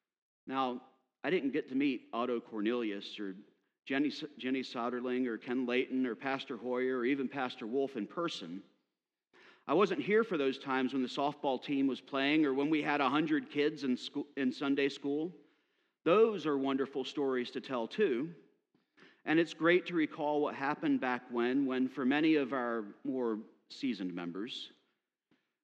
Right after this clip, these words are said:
life was really on the upswing as they were raising their families and working their jobs and grew close to people at Saint John who they still tell stories with some forty years later.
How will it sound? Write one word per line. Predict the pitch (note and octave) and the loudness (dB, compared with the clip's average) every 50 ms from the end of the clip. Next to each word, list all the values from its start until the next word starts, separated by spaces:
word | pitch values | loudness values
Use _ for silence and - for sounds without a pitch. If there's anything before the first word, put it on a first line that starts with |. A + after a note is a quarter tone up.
| _ _ - | _ _ 0
life | C#3+ D3+ D#3+ D3+ - E3+ | 2 4 4 4 2 0
was | D3+ A2+ C#3 | -2 0 2
really | D3+ D#3+ D#3+ D#3 C#3 | 2 2 4 4 4
on | C3 B2 A#2 | 4 4 2
the | A2 B2+ | 2 0
upswing | D3+ C#3+ - - - - A2 G2+ G2 A2 A#2 | -2 -4 -6 -8 -8 -6 -4 -2 0 0 0
as | A2+ G2+ | -2 -2
they | G#2+ B2 A#2+ | -2 -2 -2
were | A#2+ A#2 A2+ | 0 0 -2
raising | G#2+ A#2 A#2+ A#2+ A2+ B2+ B2 A#2 | 0 0 0 0 0 0 0 0
their | A2 G#2 | 0 -2
families | G2+ - B2+ A#2+ C3 B2 A#2 G#2 G2+ A2+ B2 A2+ | -2 -2 -2 0 2 2 0 0 0 -2 -2 -2
and | A2+ G#2+ G#2+ | -2 -2 -2
working | A#2 B2 A#2+ C#3 C3 A#2 | -2 -4 -4 -2 -2 -2
their | A2 A2 G#2+ | 0 -2 -2
jobs | G2 G#2 A#2 A#2+ B2 A#2+ A2+ A2+ B2+ A#2+ - - - - - _ _ _ _ _ _ _ | -4 -4 -2 -2 -2 -2 -2 -4 -6 -10 -12 -14 -16 -16 -18 _ _ _ _ _ _ _
and | - B2 B2 A#2+ A#2+ B2 - - - - | 0 2 2 4 2 2 -2 -6 -12 -10
grew | - C3 D3+ D#3+ | -2 0 0 0
close | D#3 - - E3 E3 F3 F3+ - - | 0 -2 -2 0 0 0 0 -2 -6
to | - C3+ | -8 -8
people | - - C3 A#2 - C3 A#2 A2+ | -6 -6 -6 -6 -6 -6 -6 -8
at | - | -8
Saint | - - C#3+ B2+ A#2+ G2+ G#2 | -6 -2 -2 -2 -2 -2 -4
John | A2+ C3 D3 D#3+ C#3+ B2+ B2 B2+ B2+ A#2 | -2 -2 0 0 0 0 0 -2 -2 -2
who | C3+ C3 | -2 -2
they | B2 B2 B2 | -2 -2 -2
still | - - D#3+ F3 F#3 G3 F#3+ | -2 -2 -2 0 0 0 -2
tell | - - F#3 F3 F3 F3 | -2 -2 0 0 0 0
stories | - - - F3+ E3+ F3 F3 E3 C#3+ A#2 G2+ | -2 -6 -4 -4 -2 0 0 0 0 0 -2
with | A#2+ B2 D3+ D#3 - | -2 -4 -4 -4 -2
some | E3 D#3 E3+ | -4 -4 -4
forty | - - D3+ E3 F3 E3+ E3+ | -4 -2 -2 0 2 2 2
years | E3+ E3 E3+ F3 F3 D#3+ | 2 2 2 2 0 -2
later. | D#3 D#3+ F#3+ F#3+ C3+ F2 D#2+ | -2 -2 0 0 0 -2 -4